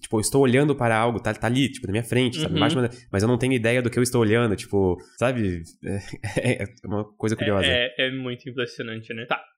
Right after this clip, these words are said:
Speaker 2: Então você tem esse período aí de meio que uma, duas gerações de pesquisadores, foi descoberto Urano, foi descoberto Netuno. E isso não, não sugere uma próxima pergunta, Pedro?
Speaker 1: Ah, se tem oito, cabe nove.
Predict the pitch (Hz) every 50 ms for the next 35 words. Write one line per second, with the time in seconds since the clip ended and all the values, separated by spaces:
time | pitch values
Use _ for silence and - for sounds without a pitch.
0 | _ _ - 170 175 170 233 226 247 254 262 - 254 - - 226 190 190 196 196
1 | - - - - 196 156 135 135 165 175 147 143 131 127 131 147 139 - - 123
2 | 120 123 127 135 143 170 190 190 190 - 180 170 185 220 240 220 196 165 156 147
3 | 135 135 135 156 175 196 185 160 165 151 147 143 - - 139 127 - - - 139
4 | - - - 320 220 156 147 147 156 175 180 - - - 185 160 - - - 160
5 | 135 131 - - - - 160 143 139 156 170 170 170 _ 151 147 - - - -
6 | 139 135 131 131 165 202 - - - 120 - - - - - _ - - - -
7 | 330 302 302 302 294 277 226 190 165 - - 190 196 208 202 - 196 151 127 117
8 | 147 143 175 214 175 143 127 123 - - 131 127 127 127 - 131 117 - - 123
9 | 123 131 151 147 - - - - - - _ _ _ 127 101 87 78 73 - -
10 | _ _ - - - 104 - - - 98 98 92 87 85 87 104 131 147 143 -
11 | - 90 82 - - - 82 73 71 92 113 151 147 123 101 92 92 98 92